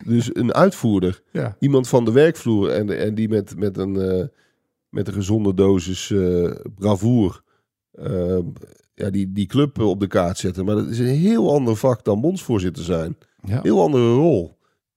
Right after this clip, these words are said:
Speaker 1: Dus, eh, dat wil niet zeggen dat ik hem, dat ik het hem niet gun of zo. Maar, maar ik, ik heb me nogal verbaasd over de vanzelfsprekendheid waarmee zijn kandidatuur on-, omarmd werd.
Speaker 2: Ja, waarschijnlijk
Speaker 1: Het, het,
Speaker 2: de, de profvoetbalachtergrond, dat zal het dan wel zijn, denk ik.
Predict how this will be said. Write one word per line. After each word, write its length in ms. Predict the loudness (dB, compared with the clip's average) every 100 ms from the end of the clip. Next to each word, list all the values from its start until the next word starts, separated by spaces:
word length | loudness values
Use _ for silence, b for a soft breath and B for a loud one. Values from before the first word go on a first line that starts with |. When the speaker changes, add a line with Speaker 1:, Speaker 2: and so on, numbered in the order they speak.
| _ -4
Speaker 1:
Dus, 220 | -4 -2
eh, 100 | -4
dat 180 | -2 -2
wil 120 | 0
niet 140 | 0 2
zeggen 200 | 0 0
dat 120 | 0
ik 80 | -4
hem, 100 | -4
dat 100 | -2
ik 60 | -2
het 100 | -4
hem 100 | -4
niet 180 | -2 2
gun 280 | 2 2 0
of 100 | -2
zo. 260 | 0 0
Maar, 280 | 2 2 0
maar 320 | -2 -2 0 -2
ik, 260 | -6 -8 -8
ik 160 | -4
heb 140 | -2 2
me 60 |
nogal 240 | 2 4 0
verbaasd 480 | 2 4 4 2 2
over 240 | 2 2
de 200 | 0 -4 -10 _ _ _ _ _ _ _ _ _ -4 0
vanzelfsprekendheid 1200 | 2 2 2 2 2 0 -12 _ _ -2 2 2 2
waarmee 300 | 2 2 2
zijn 200 | 0 0
kandidatuur 680 | -2 0 -2 -2 -2 -2
on-, 160 | -2 -4
omarmd 460 | -4 -2 0 -2 -4
werd. 320 | -6 -6 -10 _ _ _ _ _ _ _ _ _
Speaker 2:
Ja, 140 | -4
waarschijnlijk 340 | -2 -2 -2 -2
Speaker 1:
Het, 80 | -2
het, 140 | -2
Speaker 2:
de, 60 | 0
de 60 |
profvoetbalachtergrond, 880 | 0 0 -2 -2 -2 -2 0 0 0
dat 120 | 0
zal 100 | 0
het 80 | 0
dan 100 | 0
wel 80 | 0
zijn, 240 | 0 0
denk 200 | -2 -2
ik. 320 | -4 -6 -10